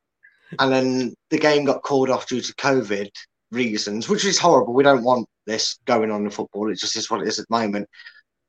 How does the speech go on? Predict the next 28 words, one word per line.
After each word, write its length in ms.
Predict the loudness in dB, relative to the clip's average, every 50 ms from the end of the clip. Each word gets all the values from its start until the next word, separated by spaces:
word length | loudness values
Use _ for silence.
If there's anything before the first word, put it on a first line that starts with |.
| _ -2
You 180 | 4 6 8
would 100 | 8 8
expect 580 | 6 6 4 2 0 -4 -2 2 4 4 4 4
the 100 | 4 2
F 180 | 2 2 0 0
A 140 | 0 0 0
to 100 | -2 -2
be 100 | -2 0
lenient 420 | 0 2 0 0 0 -2 -2 -4
and 80 | -4 -4
allow 340 | -2 0 2 2 2 2 2
them 120 | -2 -4 -4
to 120 | -6 -6
replay 480 | -2 -2 -2 -2 0 0 0 0 0 -2
the 80 | -4
tie. 360 | -4 0 2 2 4 4 4
I 40 | 2
don't 260 | 4 4 2 2 2 -2
understand 500 | -2 -2 -2 0 2 2 2 2 0 -2
the 60 | -2 0
big 180 | 0 -2 -2 -2
hoo-ha 600 | -2 0 2 2 2 2 2 2 2 4 2 2
about 260 | 4 4 4 4 2
it, 100 | 0 0
like, 160 | 0 0 0 0
"Well, 140 | -2 -4 -2
that's 260 | -2 -2 -2 -2 -4
it 100 | -4 -4